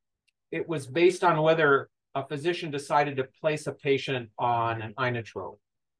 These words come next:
or whether, and, and there was no criteria to do that, or put a P A catheter in someone,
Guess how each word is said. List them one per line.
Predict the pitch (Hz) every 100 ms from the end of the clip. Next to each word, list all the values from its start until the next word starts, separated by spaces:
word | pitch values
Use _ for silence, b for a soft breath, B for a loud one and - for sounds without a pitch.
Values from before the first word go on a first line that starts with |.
| -
or | 151
whether, | 156 160 160 156 _
and, | - 147 -
and | 151
there | 151 147
was | 147
no | 180
criteria | 190 170 156 - 175 175 156
to | -
do | 135 160
that, | 135 101 -
or | 139 139
put | - 156
a |
P | 139 165
A | 147
catheter | 135 - 147 147 151 127
in | 113 110
someone, | - 107 101 95